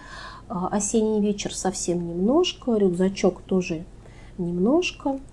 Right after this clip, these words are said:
Вот, в общем-то, и все. Получается, у меня пять процессов, э, было в работе в июле месяце, и только, ну, два продвинулись из них хорошо.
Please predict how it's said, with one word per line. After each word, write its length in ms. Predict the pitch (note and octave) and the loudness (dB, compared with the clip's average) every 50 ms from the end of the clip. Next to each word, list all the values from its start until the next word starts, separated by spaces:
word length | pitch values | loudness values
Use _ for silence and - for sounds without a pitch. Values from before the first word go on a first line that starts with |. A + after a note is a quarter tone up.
| - - - | -18 -14 -4
Вот, 300 | - A#3 D4 E4+ E4 - | 4 4 4 4 4 2
в 120 | - F#3 A3 | 2 2 2
общем-то, 600 | B3+ - - - A#3 G#3+ G#3 G#3 G#3 - G#3 G3 | 2 0 0 2 2 2 2 0 2 4 4 4
и 280 | G3 - - G#3 A#3 | 4 2 0 0 0
все. 420 | A#3+ - - - - - - F#3+ E3 | 0 -2 -8 -10 -2 2 4 4 4
Получается, 800 | - - - E3+ E3+ - - - A#3+ B3 A#3+ A#3 A#3+ - - G3 | 2 -2 -6 -6 -6 -4 -2 -2 0 0 0 -4 -6 -6 -2 -2
у 40 | F#3 | 0
меня 480 | F3+ F3+ F#3 F#3+ F#3 F#3+ G3 G3 G3 | 0 2 2 2 2 2 2 2 2
пять 300 | G3 - - G3 F3+ F3+ | 0 2 2 2 2 2
процессов, 640 | - - F3+ F3+ F3+ - - F#3+ F3 - - D3 E3+ G3+ - - - - - | -2 -2 -2 -2 -2 0 -2 -2 -2 -2 -4 -6 -6 -6 -8 -16 -16 -12 -10
э, 300 | F3 F3 F3 E3+ E3+ E3 | -8 -8 -6 -6 -6 -6
было 440 | D#3+ E3+ F3+ F3+ E3 D#3 D#3 - - G3 - - - | 2 6 6 6 6 6 2 0 0 -6 -12 -10 -6
в 100 | - F#3 | -2 2
работе 640 | F#3+ - G#3+ G3+ C#4 F4 F4+ - - - D#4 D4+ D#4 D#4 - - - - - - | 2 4 4 6 6 4 4 4 2 2 4 4 2 0 -6 -16 -20 -20 -12 -4
в 60 | A#3 | -2
июле 240 | B3 A#3+ B3 A#3+ A#3 - | -2 -2 -2 -4 -4 0
месяце, 580 | A#3+ A#3+ A#3 A#3+ A#3 - G#3 - - - F#3+ F3+ | 2 4 4 4 2 -2 -8 -8 -8 -4 -4 -4
и 220 | - - A3 B3+ | -2 -2 -4 -4
только, 560 | B3+ - - A3+ A3+ A#3 - - - F3+ F3+ - - - - - - - - - - - | -4 -2 0 0 0 0 0 0 0 0 0 0 -6 -16 -16 -16 -16 -16 -16 -14 -6 -4
ну, 200 | F#3 F#3 G#3 G#3 | -2 -2 0 -2
два 420 | E3+ D#3+ E3+ F3 F#3 G#3 A#3 A3+ - - - - | -4 -4 -4 -2 0 0 -2 -2 -6 -12 -12 -8
продвинулись 640 | G#3+ D#3+ E3 F3 F#3 F3+ F#3 G3+ F#3+ E3+ D#3+ - - | -6 -6 -6 -2 0 2 2 2 2 0 -2 -6 -10
из 120 | E3 D#3+ - | -10 -10 -8
них 320 | E3+ E3 F#3 G3 - - - - - | -4 -4 -4 -6 -6 -14 -18 -14 -6
хорошо. 640 | - F3+ F#3 G3 F#3+ F3+ F3 - - - - D#3 | -4 -4 -4 -2 -4 -6 -8 -10 -10 -10 -10 -10